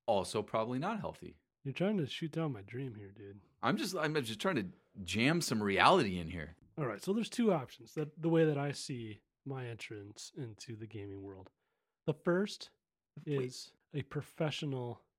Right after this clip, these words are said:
Speaker 2: esports gamer. I'm saying an athlete, an esports athlete.
Speaker 1: An athlete? Did
Speaker 2: That's
Speaker 1: you
Speaker 2: a
Speaker 1: say
Speaker 2: gamer.
Speaker 1: athlete?
Speaker 2: Athlete, yep. Why I'm saying athlete is they're building stadiums for people to game,
Speaker 1: They
Speaker 2: right?
Speaker 1: build stadiums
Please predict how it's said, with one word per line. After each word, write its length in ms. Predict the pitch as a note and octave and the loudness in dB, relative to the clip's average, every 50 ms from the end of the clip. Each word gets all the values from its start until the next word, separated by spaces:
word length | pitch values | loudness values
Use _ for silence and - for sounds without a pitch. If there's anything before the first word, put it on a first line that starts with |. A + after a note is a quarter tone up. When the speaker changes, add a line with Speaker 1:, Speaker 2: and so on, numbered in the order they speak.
| _ _ - F3 | _ _ -4 -2
Speaker 2:
esports 840 | D#3+ D#3+ E3 - - - - C#3 B2+ B2+ C3+ C3 - - - - - _ - C3 | -2 0 -2 -2 -6 -2 0 0 0 0 0 -4 -8 -10 -10 -12 -14 _ -14 -8
gamer. 400 | A#2+ B2+ A#2+ A2 G#2+ G#2 G#2 - _ _ _ _ _ _ _ _ _ _ _ _ _ _ - | -6 -6 -6 -6 -8 -12 -14 -16 _ _ _ _ _ _ _ _ _ _ _ _ _ _ -6
I'm 140 | D3 D#3 C#3+ | -6 -6 -4
saying 300 | - - E3 D#3+ D3+ D#3 | -2 0 0 0 0 0
an 180 | D#3 D3 C#3+ C3+ B2+ A#2+ | -2 -4 -6 -6 -6 -8
athlete, 480 | A#2+ A#2 - _ - D#3+ D#3 - - _ _ _ | -8 -8 -10 _ -16 -16 -16 -18 -20 _ _ _
an 100 | E3 D#3+ E3+ | -8 -6 -4
esports 600 | E3+ E3+ F3 D#3+ - - D#3+ D3+ D3 D3 - - - - | -2 -4 -4 -4 -2 -2 0 0 0 -2 -4 -10 -12 -6
athlete. 560 | E3 C#3+ C3+ B2 - _ D3+ C#3 C#3 C#3 - - _ | -4 -4 -4 -4 -6 _ -6 -4 -4 -6 -8 -10 _
Speaker 1:
An 160 | G2 A#2+ - - - | -8 -8 -6 -2 2
athlete? 500 | D#2+ E2 F2 F2 - - A#2 A2+ - - | 4 4 4 2 0 -2 -4 -4 -4 -4
Did 100 | G2 C#3 | -4 -4
Speaker 2:
That's 140 | C#3+ D3+ D3 | -2 -2 2
Speaker 1:
you 40 | |
Speaker 2:
a 20 | C#3+ | 4
Speaker 1:
say 100 | E3+ C#3+ | 4 4
Speaker 2:
gamer. 140 | A#2+ A2+ G#2+ | 4 2 2
Speaker 1:
athlete? 480 | F#2 G2 A2+ - - D3 D3+ E3+ - - - | 2 2 2 2 0 -2 -2 -4 -6 -8 -6
Speaker 2:
Athlete, 400 | D3 C3 B2 - - A#2 A2+ C3 | -6 -4 -4 -6 -8 -8 -8 -4
yep. 180 | C#3+ D3+ E3 D#3+ - _ _ _ _ | -4 -4 -4 -4 -8 _ _ _ _
Why 320 | C3 C3 C#3 F3+ B3 C4+ A#3+ | -2 2 2 4 4 4 4
I'm 160 | G3 D#3+ C#3 | 4 2 0
saying 240 | - D3 C3+ A#2+ G#2+ | -2 -4 -6 -6 -8
athlete 380 | G#2 G#2+ - - C#3 C3 C3 | -10 -12 -10 -6 -6 -6 -4
is 220 | B2+ B2+ A#2 - - _ _ _ _ _ _ _ _ _ _ _ _ | -4 -6 -6 -8 -12 _ _ _ _ _ _ _ _ _ _ _ _
they're 140 | - G3 A#3+ | 0 0 0
building 420 | F#3+ - F#3+ G3+ G3+ F#3+ G#3 G3 | 2 2 4 4 4 4 2 2
stadiums 760 | E3 - - - F3+ F3 F#3 E3 C#3 G#2 F2 F2+ - - - - _ _ _ _ _ _ - | 0 -2 -2 0 0 2 2 0 -2 -4 -8 -14 -20 -20 -20 -20 _ _ _ _ _ _ -2
for 120 | D#3 C3+ - | 0 0 0
people 500 | - B2+ A#2 G#2 - G2+ G2 F#2+ - _ _ - | -4 -8 -10 -10 -12 -16 -18 -20 -20 _ _ -10
to 140 | - C#3+ C3 | -8 -8 -6
game, 320 | A#2 - A2+ G2 F#2+ F#2 F2+ _ _ _ _ - | -6 -6 -8 -8 -10 -14 -18 _ _ _ _ 0
Speaker 1:
They 80 | A#2+ | 2
Speaker 2:
right? 40 | B2 | 6
Speaker 1:
build 180 | E3 G3 F3+ - | 6 6 6 4
stadiums 840 | - - - C3 B2 B2+ C3+ C3+ A2 G2 F#2+ F#2 F2 - - - | 2 0 0 2 2 4 2 2 2 2 0 -2 -4 -6 -10 -14